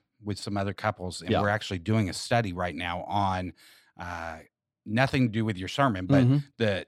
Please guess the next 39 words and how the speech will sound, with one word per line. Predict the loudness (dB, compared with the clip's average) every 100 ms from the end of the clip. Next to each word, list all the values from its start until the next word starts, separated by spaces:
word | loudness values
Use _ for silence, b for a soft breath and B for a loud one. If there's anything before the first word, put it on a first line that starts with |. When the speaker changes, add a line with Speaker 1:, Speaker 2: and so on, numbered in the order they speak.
| _
Speaker 1:
taking | -4 -2 -2 -4
technology | -6 -2 2 2 0 -6 -6
out | -2 0
of | 0
our | -2
lives | -4 -8 -12 -12 -14 -10
Speaker 2:
Oh, | -8
Speaker 1:
to | -4
give | 0 0
us | 2
a |
Speaker 2:
please. | 0
Speaker 1:
little | 0
bit | 0
of | -2
Speaker 2:
Yes. | -2
Speaker 1:
peace. | -2
Speaker 2:
Amen. | 0 0 -2 B B
Speaker 1:
And | 0 2 2
the | 0 0
author | 2 2 2
of | 0
the | 0
book | 2 2 0
talks | -2 -2 -2
about | -4 -2
a |
one-minute | -4 -4 -2 -2 -4 -4
pause, | 0 2 2 -2 -8
that | -8 -8
Speaker 2:
Mm. | -6 -8 -10
Speaker 1:
can | -6 -2 0
you | 0
pause | -2 0 4 4 4 2 -4
for | -8 -8
one | -4 2 4
minute | 4 2 -4 -10 -18 _ _ _ -12
and | -10
do, | -4 -4 -4